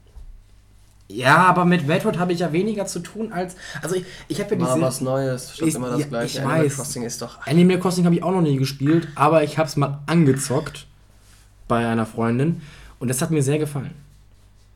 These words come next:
Speaker 1: Weiß nicht, hat mir einfach, also hat mir einfach Spaß gemacht, das zu zocken. Und Metroid ist halt eher so ein düsteres Spiel. Ich hab Metroid bis jetzt nur gespielt auf der Virtual Console.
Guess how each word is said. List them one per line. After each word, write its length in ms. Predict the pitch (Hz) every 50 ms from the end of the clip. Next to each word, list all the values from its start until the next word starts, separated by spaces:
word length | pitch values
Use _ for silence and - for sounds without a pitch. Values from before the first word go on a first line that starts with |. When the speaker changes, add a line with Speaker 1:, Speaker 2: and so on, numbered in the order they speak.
| _ - - _ _ _ - _ _ _ -
Speaker 1:
Weiß 180 | - 131 -
nicht, 120 | - 95 113
hat 100 | 123 139
mir 100 | 143 131
einfach, 220 | 143 143 - -
also 200 | 123 135 135 123
hat 140 | 139 151 -
mir 80 | 160 147
einfach 220 | 156 165 - -
Spaß 260 | - - 147 156 156
gemacht, 220 | - 151 143 143 143
das 160 | 143 - -
zu 80 | -
zocken. 440 | - - - 147 147 - 175 208 226 - - - - - _ _ _ _ - _ _ - _ _ _ _ _ _ _ _ _
Und 80 | - 127
Metroid 400 | 135 160 160 - - 170 170 175
ist 180 | 170 143 143 151
halt 140 | 147 143 139
eher 140 | 143 143
so 80 | 123 135
ein 120 | 127 117 -
düsteres 420 | - 160 170 - 190 175 175 170
Spiel. 320 | 175 - - 175 185 175 165
Ich 140 | 151 -
hab 140 | 135 131 - 120
Metroid 300 | 135 143 143 143 143 143
bis 160 | 135 131 -
jetzt 240 | 135 135 - - 131
nur 280 | 131 139 139 143 139
gespielt 380 | 139 - - - - 131 131 131
auf 100 | 127 117 -
der 380 | 127 123 120 120 120 113 104
Virtual 260 | 117 139 135 - 123 113
Console. 420 | - 139 151 160 170 175 180 180